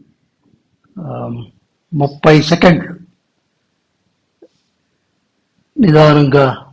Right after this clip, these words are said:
ఊపిరి పీలుస్తూ వదులుతూ ఉండాలి. తర్వాత నిదానంగా చైర్ పైన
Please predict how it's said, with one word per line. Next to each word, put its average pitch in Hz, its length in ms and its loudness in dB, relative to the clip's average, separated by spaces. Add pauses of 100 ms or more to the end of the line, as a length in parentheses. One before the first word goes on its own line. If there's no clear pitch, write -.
ఊపిరి 147 540 0 (1400)
పీలుస్తూ 175 640 0 (340)
వదులుతూ 156 560 -2 (1300)
ఉండాలి. 143 420 2 (2500)
తర్వాత 185 360 4 (680)
నిదానంగా 139 680 -2 (1900)
చైర్ 139 260 2
పైన 113 300 -8